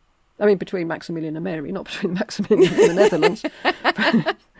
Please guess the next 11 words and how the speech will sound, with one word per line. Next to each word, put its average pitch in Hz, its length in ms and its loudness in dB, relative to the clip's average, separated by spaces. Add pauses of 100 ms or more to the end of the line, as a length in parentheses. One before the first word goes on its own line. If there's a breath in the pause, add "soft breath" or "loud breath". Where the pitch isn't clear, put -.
(140 loud breath)
Really 180 340 4
not. 127 320 0 (840 loud breath)
As 233 160 -2
far 320 180 6
as 294 120 4
Maximilian 226 480 -2
was 214 80 -6
concerned, 226 500 -4
Mary 226 400 -2
was 226 220 0
irreplaceable, 180 880 -6